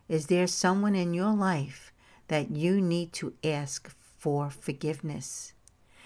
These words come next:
And what is keeping you from seeking that person out and confessing to them? I know this is definitely a difficult question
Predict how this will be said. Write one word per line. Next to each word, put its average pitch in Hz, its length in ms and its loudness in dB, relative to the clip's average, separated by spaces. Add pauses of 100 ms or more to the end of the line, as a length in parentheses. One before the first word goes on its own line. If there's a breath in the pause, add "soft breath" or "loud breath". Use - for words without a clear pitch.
(180 loud breath)
And 156 200 2
what 196 160 4
is 254 180 0
keeping 220 460 0
you 180 160 0
from 165 340 -4
seeking 185 580 2
that 156 200 2
person 160 400 0
out 139 320 0 (480 soft breath)
and 160 160 -4
confessing 175 680 -2
to 156 140 -6
them? 156 340 -8 (1160 soft breath)
I 143 40 -6
know 143 320 0
this 135 260 -4
is 143 120 -10
definitely 175 500 -2
a 156 60 0
difficult 160 640 -4
question 156 600 -8